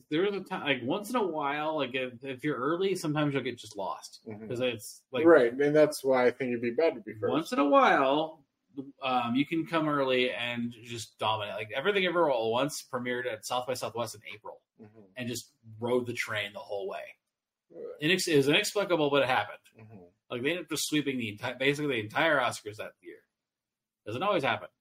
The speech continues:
Speaker 1: Like, Silence of the Lambs came out in February of its year, just kinda rode the train because it became a cultural phenomenon.
Speaker 2: Mm-hmm.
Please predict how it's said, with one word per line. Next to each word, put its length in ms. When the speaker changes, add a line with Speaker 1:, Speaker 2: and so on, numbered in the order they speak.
Speaker 1:
Like, 100
Silence 260
of 60
the 60
Lambs 360
came 220
out 140
in 80
February 720
of 120
its 180
year, 140
just 180
kinda 160
rode 360
the 60
train 400
because 260
it 140
became 220
a 40
cultural 360
phenomenon. 480
Speaker 2:
Mm-hmm. 180